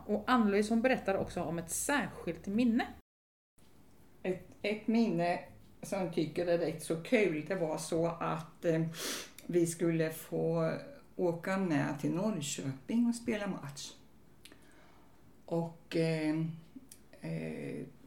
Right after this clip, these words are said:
Speaker 2: då var det ett pojklag som skulle åka dit samtidigt. Och det var, eh, pojkar femtioåtta. Massa Johanssons eh, pojklag då. Och, eh,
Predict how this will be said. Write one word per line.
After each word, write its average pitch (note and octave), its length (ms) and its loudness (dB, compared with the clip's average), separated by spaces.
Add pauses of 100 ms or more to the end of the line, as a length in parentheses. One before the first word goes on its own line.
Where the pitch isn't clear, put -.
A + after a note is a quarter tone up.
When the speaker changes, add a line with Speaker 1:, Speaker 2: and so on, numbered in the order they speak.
(480)
Speaker 2:
då E3+ 160 -2
var F3+ 480 -2
det D3 100 0
ett C#3+ 200 -6
pojklag F#3+ 680 -2
som G3 180 -8
skulle F3+ 260 -8
åka E3 220 -4
dit C#3 260 -6
samtidigt. - 800 -4 (460)
Och D#3+ 160 -4
det F3+ 120 -4
var, D#3+ 300 -2 (920)
eh, D#3+ 180 -4 (160)
pojkar C#3+ 380 -6
femtioåtta. D#3 1000 -6 (600)
Massa D#3+ 460 -2
Johanssons E3+ 960 -4 (840)
eh, F3 380 -8 (120)
pojklag D3+ 500 2
då. - 220 -4 (1400)
Och, D#3+ 420 -8
eh, C#3+ 640 0